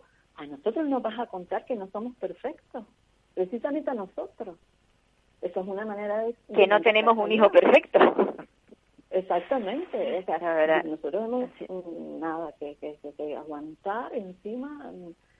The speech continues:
Speaker 1: escuchar cosas que te duelen, que tú dices, pero bueno, ¿con, cómo se... se, se
Speaker 2: Nos pi-,
Speaker 1: atreven,
Speaker 2: nos
Speaker 1: no?
Speaker 2: piden comprensión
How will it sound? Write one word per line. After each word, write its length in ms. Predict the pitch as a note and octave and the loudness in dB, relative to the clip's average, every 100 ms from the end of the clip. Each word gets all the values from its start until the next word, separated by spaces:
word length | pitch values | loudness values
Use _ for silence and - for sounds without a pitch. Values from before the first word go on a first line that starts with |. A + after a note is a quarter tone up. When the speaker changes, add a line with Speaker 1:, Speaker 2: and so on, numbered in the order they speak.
| - - _ _ - | -20 -20 _ _ -12
Speaker 1:
escuchar 580 | E3+ - E3+ G#3 A#3 | -10 -8 -4 -2 -2
cosas 380 | - B3+ C4+ D4+ | -2 -4 -4 -10
que 140 | D4 G3+ | -4 -2
te 160 | F3+ | 0
duelen, 640 | D#3 F3+ G#3 C4 D4+ E4 D4+ | 0 0 2 0 -4 -8 -6
que 140 | G3+ | -6
tú 120 | G3 | -6
dices, 240 | G3 F#3+ F#3 | -8 -10 -12
pero 140 | D#3 | -12
bueno, 220 | C#3+ G3+ G#3+ | -10 -10 -10
¿con, 300 | E3+ D#3+ E3 - | -12 -14 -16 -8
cómo 280 | G#3+ C4 A#3 | -6 -6 -6
se... 220 | E3+ E3 - - | -4 -4 -6 -14
se, 280 | D#3+ D3+ D#3+ _ _ _ - | -14 -14 -16 _ _ _ -10
se 80 | E3 | -4
Speaker 2:
Nos 100 | F#3 | -2
pi-, 140 | E3+ B3 | 4 4
Speaker 1:
atreven, 160 | A#3+ | 6
Speaker 2:
nos 140 | G#3 A3 | 6 6
Speaker 1:
no? 60 | |
Speaker 2:
piden 260 | C4 C4 C4 | 8 6 8
comprensión 880 | B3+ A#3 A3+ A3 G#3+ B3+ C#4 E4 | 8 8 8 6 4 4 4 4